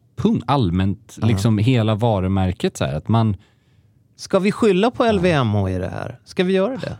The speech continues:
Speaker 1: Alltså, det vore ju inte orimligt att de haft ett finger med i spelet för att det ska bli så här. Jag menar, det mesta från L V M Hs olika,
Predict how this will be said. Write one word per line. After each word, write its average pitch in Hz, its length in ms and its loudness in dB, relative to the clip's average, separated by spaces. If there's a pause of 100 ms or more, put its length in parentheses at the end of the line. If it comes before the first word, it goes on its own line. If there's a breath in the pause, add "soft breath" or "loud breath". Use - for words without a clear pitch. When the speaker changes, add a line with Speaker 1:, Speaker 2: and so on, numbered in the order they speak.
(160)
Speaker 1:
Alltså, 104 240 -6
det 98 140 0
vore 107 280 2
ju 107 180 4
inte 101 260 0
orimligt 104 920 0
att 92 180 -4
de 78 300 -2
haft 78 320 -8
ett - 180 -10
finger 85 360 0
med 80 220 0
i 76 40 -2
spelet 76 560 -4
för - 120 -8
att 78 120 -4
det 73 80 -8
ska 85 180 -4
bli 123 240 2
så - 120 -8
här. 50 140 -12 (260 loud breath)
Jag 101 60 -4
menar, 87 260 0
det 85 240 -2
mesta 107 540 -2
från 92 360 -4
L 80 140 -2
V 82 100 -4
M 78 260 -2
Hs 69 420 -10 (920)
olika, 71 640 -4